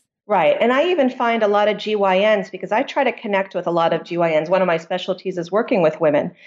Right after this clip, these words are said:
And so when I go to some of the offices, it's not a common question. Like, I've spoke to some women, they're like, "No, my, my G Y N never asked me about my libido, never asked me if I have painful sex." And a lot of times they're afraid to bring it up because they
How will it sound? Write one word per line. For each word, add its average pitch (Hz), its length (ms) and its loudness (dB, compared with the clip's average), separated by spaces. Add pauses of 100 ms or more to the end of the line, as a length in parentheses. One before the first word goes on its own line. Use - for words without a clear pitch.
(180)
And 190 140 -2
so 202 220 2
when 208 180 2
I 208 80 2
go 220 180 0
to 247 120 -8
some 247 200 -8
of 226 60 -2
the 226 140 0
offices, 196 760 0 (600)
it's 233 200 -6
not 269 260 2
a 349 40 -2
common 262 480 0
question. 262 540 -2
Like, 202 160 0
I've 208 100 0
spoke 254 300 -8
to 262 100 -14
some 240 220 -2
women, 311 260 2
they're 240 120 4
like, 226 180 2
"No, 262 160 2
my, 240 220 2
my 240 380 0 (600)
G 233 160 -2
Y 220 240 2
N 220 160 2
never 220 240 2
asked 233 320 -2
me 214 100 0
about 165 240 0
my 160 140 0
libido, 156 520 -2
never 170 280 0
asked 220 320 -2
me 170 320 -6 (180)
if 190 140 -2
I 165 60 2
have 170 280 -4
painful 165 360 -6
sex." - 420 -6 (320)
And 226 100 -2
a 233 40 0
lot 247 200 2
of 285 80 -6
times 269 260 0
they're 240 180 2
afraid 233 400 -2
to 254 100 -2
bring 220 240 0
it 220 80 2
up 302 240 0
because 202 460 -2
they 196 300 -2